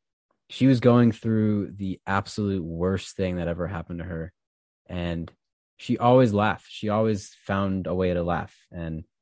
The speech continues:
that, I think that's what we'll remember most about people, is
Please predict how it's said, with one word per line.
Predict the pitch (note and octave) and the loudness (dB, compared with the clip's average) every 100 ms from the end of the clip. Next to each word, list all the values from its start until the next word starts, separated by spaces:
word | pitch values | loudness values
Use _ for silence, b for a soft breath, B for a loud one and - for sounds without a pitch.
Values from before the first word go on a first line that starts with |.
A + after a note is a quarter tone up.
| _ _ _ - | _ _ _ -4
that, | F#2+ A2 | -2 -2
I | - | 0
think | C3 | 2
that's | A#2+ - | 4 2
what | B2 | 0
we'll | F#2 A2 G#2+ | 0 2 2
remember | G2+ G2 G2 G2+ | 2 0 -2 -2
most | F#2 F2+ F2+ | -4 -6 -4
about | A2 A2 - | -2 -2 -2
people, | A#2 - A#2+ F2+ | -6 -4 -4 -4
is | F2+ - | -8 -12